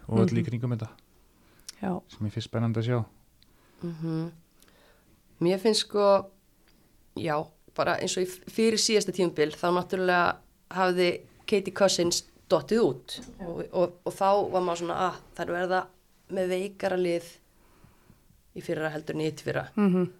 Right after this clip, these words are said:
Speaker 3: Síðan einhvern veginn var það eiginlega ekki raunin, því að það komu bara aðrir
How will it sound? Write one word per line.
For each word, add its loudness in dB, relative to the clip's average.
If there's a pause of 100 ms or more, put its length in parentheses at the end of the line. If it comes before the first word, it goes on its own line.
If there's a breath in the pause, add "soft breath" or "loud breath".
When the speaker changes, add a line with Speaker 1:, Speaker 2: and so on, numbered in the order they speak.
(560 soft breath)
Speaker 3:
Síðan -4
einhvern -4
veginn 0
var 0
það -4
eiginlega 0
ekki -2
raunin, 0
því 0
að 0
það 0 (280)
komu 0
bara 4
aðrir 2